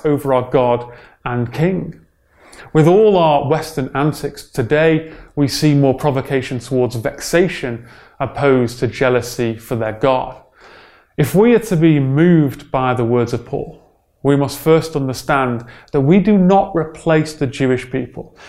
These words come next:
Jews remain Jews and Gentiles remain Gentiles, and roles differ. Secondly, the, the grandmother of a friend of mine who was a Holocaust survivor said, "It's funny, the Gentiles, they don't realize they worship a Jewish king."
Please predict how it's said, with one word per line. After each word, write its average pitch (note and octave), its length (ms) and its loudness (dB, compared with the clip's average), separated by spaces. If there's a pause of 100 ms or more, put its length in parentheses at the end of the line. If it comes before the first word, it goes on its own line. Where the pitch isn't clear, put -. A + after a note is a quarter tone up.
(100)
Jews A3+ 480 2
remain F#3 320 4
Jews C3 580 -2
and C3 140 -4
Gentiles C#3+ 580 -2
remain C3+ 300 -2
Gentiles, D#3 580 -4
and C3 160 -2
roles C#3+ 300 2
differ. - 320 -12 (560)
Secondly, G3+ 560 0 (280)
the, C#3+ 140 -18 (160)
the C#3 80 0
grandmother F3 600 2
of B2+ 440 0
a D3 40 -14
friend E3 300 0
of C3+ 100 -6
mine C3 280 -4
who B2+ 340 -2 (460)
was C3+ 140 -4
a C#3+ 60 0
Holocaust E3+ 480 0
survivor A#2 360 -6
said, C3 220 -8
"It's D3 160 -8
funny, G#3 320 2 (520)
the D3+ 80 2
Gentiles, E3+ 500 2
they D#3 80 0
don't D#3+ 200 0
realize D#3 420 2
they C#3+ 80 2
worship C#3 420 2
a C#3 40 0
Jewish C3+ 340 0
king." B2+ 380 -4